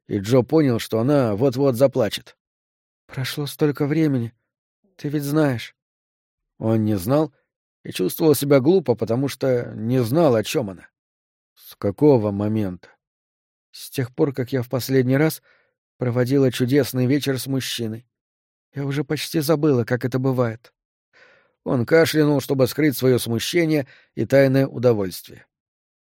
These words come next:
«Ты всегда плачешь в конце приятного вечера?» Она улыбнулась и смахнула слезы кончиками пальцев. «Черт, у меня, наверное,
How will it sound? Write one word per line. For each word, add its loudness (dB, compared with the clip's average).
«Ты 0
всегда 4
плачешь 4
в -18
конце -2
приятного 0
вечера?» -6
Она 0
улыбнулась 2
и -8
смахнула 0
слезы 0
кончиками -4
пальцев. -10
«Черт, -6
у -2
меня, 4
наверное, 4